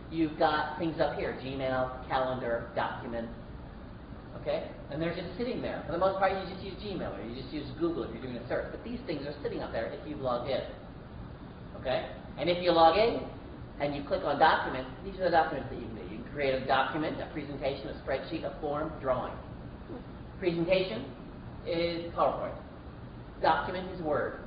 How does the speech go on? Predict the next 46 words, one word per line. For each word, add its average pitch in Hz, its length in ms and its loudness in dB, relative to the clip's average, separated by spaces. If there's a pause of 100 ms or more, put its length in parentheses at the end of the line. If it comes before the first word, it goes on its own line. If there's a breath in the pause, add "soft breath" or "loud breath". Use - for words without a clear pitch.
(880)
Spreadsheet 196 480 6
is, 175 280 2
uh, 165 160 8
what? 135 280 2
Excel. - 520 0 (280)
Form 214 540 8 (220)
is 170 200 0
basically, 180 840 2 (1700)
basically 196 460 4
it's 175 260 0
Excel, 165 640 6
but 156 100 10
it's 151 180 4
in 160 80 0
a 143 200 -2
form 160 300 2
that 147 140 0
makes 135 220 -4
it 123 80 -6
easier 120 340 -6
to 113 80 -2
understand. - 480 -6
I 185 200 8
sent - 160 2
you 156 120 2
a 135 120 0
form, - 240 -2 (280)
I 117 160 -4
think, 113 160 -6 (120)
for, 107 340 2
uh, 107 400 4
for 113 120 -2
a - 120 -6
survey 143 300 4
to - 120 -4
find 120 200 0
out - 120 -2
when 117 140 -2
you 117 80 -6
wanted 107 260 -4
to 104 180 -2
learn 117 200 -2
and 101 160 -6
study 107 220 -4
or - 80 -8
whatnot. - 320 -10